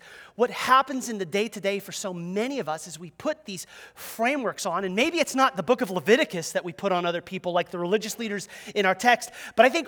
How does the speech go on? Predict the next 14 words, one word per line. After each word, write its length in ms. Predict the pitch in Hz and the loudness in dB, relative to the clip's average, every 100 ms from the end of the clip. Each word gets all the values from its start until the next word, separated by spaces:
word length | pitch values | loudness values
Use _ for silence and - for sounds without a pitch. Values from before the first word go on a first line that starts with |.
| - | 4
all 300 | 214 294 302 | 12 12 12
of 80 | 180 | 10
us, 180 | 160 - | 2 0
Christian 400 | - 320 - 277 | 0 0 0 0
and 140 | 240 | 8
non-Christian 540 | 233 269 - 220 208 | 8 8 2 -4 0
alike, 260 | 190 208 156 - - 202 247 | 4 4 4 -2 -16 -2 12
everybody 600 | 311 359 349 349 339 294 | 12 12 10 10 10 6
loves 340 | 240 269 311 | 8 10 8
to 80 | - | 4
put 180 | 269 254 | 2 4
a 40 | |
moral 440 | 208 226 269 262 214 | 6 6 10 8 6
code 600 | - 233 240 196 175 | 0 4 6 6 2